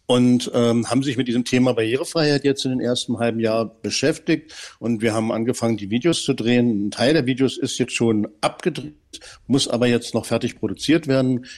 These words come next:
Im November ist jetzt nochmal Drehzeit für Bass und Gesang. Und dann haben wir sie alle sozusagen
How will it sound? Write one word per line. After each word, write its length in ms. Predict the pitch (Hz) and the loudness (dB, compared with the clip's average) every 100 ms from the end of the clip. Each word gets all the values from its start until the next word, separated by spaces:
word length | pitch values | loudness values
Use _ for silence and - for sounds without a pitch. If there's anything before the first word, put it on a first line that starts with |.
| - | -8
Im 100 | 110 | 0
November 420 | 110 104 135 139 | 2 6 6 6
ist 140 | 117 - | 2 0
jetzt 180 | 120 | -2
nochmal 360 | 120 110 113 110 | -2 0 0 0
Drehzeit 600 | 104 113 120 - 107 104 | 0 0 0 0 0 -2
für 320 | - 107 107 | -2 0 0
Bass 340 | 98 107 117 - | 0 -2 -2 -2
und 380 | 101 101 98 | -2 -2 -4
Gesang. 500 | - 90 110 190 208 - - - - | -4 0 2 2 -2 -6 -12 -14 -6
Und 260 | - 113 107 | 0 2 4
dann 160 | 113 | 4
haben 100 | 117 | 4
wir 100 | 127 | 4
sie 120 | 123 113 | 4 2
alle 160 | 110 | 2
sozusagen 560 | 113 113 - 104 107 | 0 -2 -2 2 2